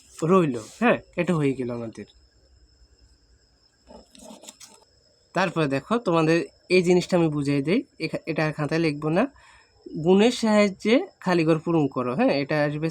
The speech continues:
চারের ক। আহ, তো দেখো এখানে কীভাবে করবা, তার দুইটা করে দিয়েছে, যে সাতের নামটা পড়তে হবে, সাত সাতা ঊনপঞ্চাশ লিখেছে,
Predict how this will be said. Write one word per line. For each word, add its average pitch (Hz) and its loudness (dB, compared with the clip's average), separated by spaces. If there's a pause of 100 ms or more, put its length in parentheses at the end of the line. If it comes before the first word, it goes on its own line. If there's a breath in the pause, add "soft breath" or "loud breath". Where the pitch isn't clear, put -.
চারের 156 -2
ক। - -10 (1400 soft breath)
আহ, 151 2
তো 170 -2
দেখো 170 -2
এখানে 190 0
কীভাবে 160 -2
করবা, 127 -6 (580 soft breath)
তার 170 2
দুইটা 185 4
করে 196 2
দিয়েছে, 131 -2
যে 123 -4
সাতের 151 0
নামটা 196 4
পড়তে 196 -6
হবে, 202 0
সাত 185 -6
সাতা 220 -4 (240)
ঊনপঞ্চাশ 156 0 (140)
লিখেছে, 143 -6